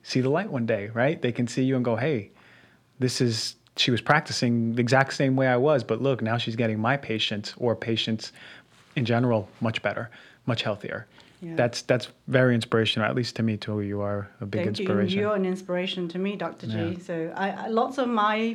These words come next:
Speaker 2: friends actually follow you too. So
Speaker 1: There's a lot of
Speaker 2: <laughs>
Speaker 1: big
Speaker 2: you're
Speaker 1: overlap.
Speaker 2: doing great wo-, they're good.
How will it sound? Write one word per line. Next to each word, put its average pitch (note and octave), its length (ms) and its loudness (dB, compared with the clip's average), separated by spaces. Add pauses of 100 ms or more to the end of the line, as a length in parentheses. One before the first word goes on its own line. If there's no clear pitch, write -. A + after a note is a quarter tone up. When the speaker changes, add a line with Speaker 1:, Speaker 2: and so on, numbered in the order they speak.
Speaker 2:
friends G3 220 2
actually F#3 260 -6
follow F#3 240 -2
you G#3+ 280 -2
too. A3+ 420 -2
So G#3 320 4
Speaker 1:
There's C#3+ 160 8
a D#3 40 8
lot D#3 160 10
of B2+ 180 8
Speaker 2:
<laughs> - 60 -10
Speaker 1:
big D3 140 6
Speaker 2:
you're C#3 140 10
Speaker 1:
overlap. B2 280 8
Speaker 2:
doing B3+ 160 2
great A#3 440 6 (100)
wo-, G#3+ 180 -2
they're G#3+ 220 -2
good. G#3 340 -6